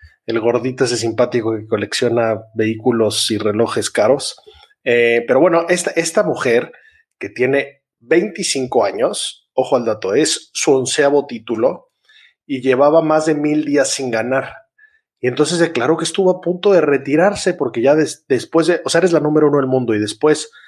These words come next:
eres el treinta y tres, tres años sin ganar, pensó retirarse. A los veinticinco años, ¿qué, qué talentos, qué presiones, qué niveles? Eh, bien por ella que haya ganado, bien por ella que haya ganado en su casa. Eh, pero bueno, o sea,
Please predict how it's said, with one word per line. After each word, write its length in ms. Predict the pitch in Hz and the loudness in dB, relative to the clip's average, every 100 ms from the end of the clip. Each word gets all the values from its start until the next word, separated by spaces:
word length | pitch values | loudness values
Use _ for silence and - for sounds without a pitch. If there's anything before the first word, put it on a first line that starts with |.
| - _ - | -20 _ -2
eres 220 | 131 131 | -2 -2
el 100 | 123 | -6
treinta 300 | 123 120 113 | -4 -4 -4
y 100 | 113 | -2
tres, 260 | 147 185 | -2 -2
tres 240 | - 165 160 | 0 -2 0
años 220 | 160 143 | -2 -2
sin 160 | 131 107 | -2 -2
ganar, 400 | 110 160 247 - | 0 0 -2 -8
pensó 260 | 139 127 156 | -10 -2 -2
retirarse. 720 | 160 160 143 131 131 127 - - _ _ _ _ | -2 -4 0 2 2 0 -8 -10 _ _ _ _
A 100 | - | -4
los 160 | - - | -4 -4
veinticinco 640 | 139 - - 160 160 156 | -8 -4 -4 -4 -2 -2
años, 440 | 156 165 165 - - _ _ - | 0 -2 -4 -6 -14 _ _ -20
¿qué, 200 | - _ | -20 _
qué 120 | - | -6
talentos, 600 | 170 214 135 139 156 165 | -2 -2 0 -2 -2 -2
qué 120 | - 170 | -2 -2
presiones, 640 | 190 156 - 123 147 143 | -2 -2 -2 0 0 0
qué 160 | - 160 | 0 2
niveles? 800 | 196 113 120 147 151 151 - - - - _ | 2 2 0 4 4 2 -2 -10 -20 -20 _
Eh, 480 | 117 120 117 113 - - | -2 2 2 0 -4 -2
bien 160 | 127 | 0
por 160 | 127 131 | 2 4
ella 160 | 127 | 2
que 80 | 120 | 2
haya 100 | 123 | 0
ganado, 360 | 110 110 139 185 | 2 2 4 4
bien 160 | 143 | 2
por 160 | 123 120 | 0 0
ella 160 | 120 117 | 0 0
que 80 | |
haya 100 | 117 | 0
ganado 220 | 113 110 117 | 0 0 -2
en 20 | |
su 160 | 113 | -4
casa. 440 | - 120 117 160 160 - _ _ _ _ _ _ - | -4 -2 2 0 0 -14 _ _ _ _ _ _ -6
Eh, 440 | 127 123 120 113 110 - - - _ _ | -2 0 0 -2 -6 -20 -20 -20 _ _
pero 160 | - - | -6 0
bueno, 520 | - 151 110 - _ | 2 2 0 -6 _
o 60 | - | -2
sea, 300 | 135 107 - | 2 2 0